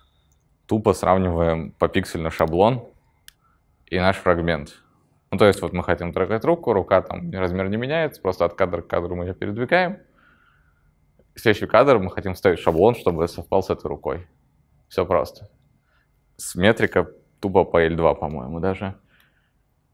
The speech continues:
Но гораздо лучше не попиксельно сравнивать, а делать, считать кросс-корреляцию. Ну, или normalized cross correlation. Кросс-корреляция представляет из себя что такое?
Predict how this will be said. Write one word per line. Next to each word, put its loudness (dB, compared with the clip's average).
Но 6
гораздо 4
лучше 0
не 0
попиксельно -2
сравнивать, 0
а 0
делать, 2
считать -2
кросс-корреляцию. -2
Ну, -2
или -2
normalized -2
cross -10
correlation. 0
Кросс-корреляция 2
представляет -4
из -8
себя -10
что -20
такое? -14